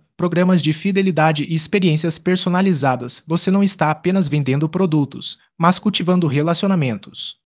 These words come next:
Isso transforma clientes comuns em fãs leais da sua loja, que não só voltam, mas também recomendam seus serviços a outros. Lembre-se, cada interação conta. Ao oferecer um atendimento excepcional e recompensas atraentes,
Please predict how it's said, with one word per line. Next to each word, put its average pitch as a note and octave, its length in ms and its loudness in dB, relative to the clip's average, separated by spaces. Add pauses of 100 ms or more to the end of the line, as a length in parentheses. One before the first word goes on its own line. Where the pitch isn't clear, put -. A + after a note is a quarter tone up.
Isso F#3 220 0
transforma E3 540 0
clientes D3+ 420 -4
comuns F#3 460 2
em F3+ 80 2
fãs F3 280 0
leais E3+ 320 2
da D#3+ 120 0
sua E3+ 220 0
loja, B2 540 0
que F3 120 -2
não G3+ 120 4
só D#3 200 -2
voltam, C#3 440 -2 (320)
mas E3+ 140 2
também F#3+ 320 2
recomendam F3+ 540 0
seus F3+ 240 0
serviços F3+ 520 -2
a F3+ 80 4
outros. - 600 -6 (340)
Lembre-se, F3+ 760 2
cada D3+ 220 2
interação E3+ 420 2
conta. B2+ 540 -4 (320)
Ao C3+ 100 4
oferecer F#3+ 440 2
um F#3 80 6
atendimento F3+ 580 2
excepcional F3 640 2
e E3+ 60 0
recompensas F3+ 800 2
atraentes, E3 720 0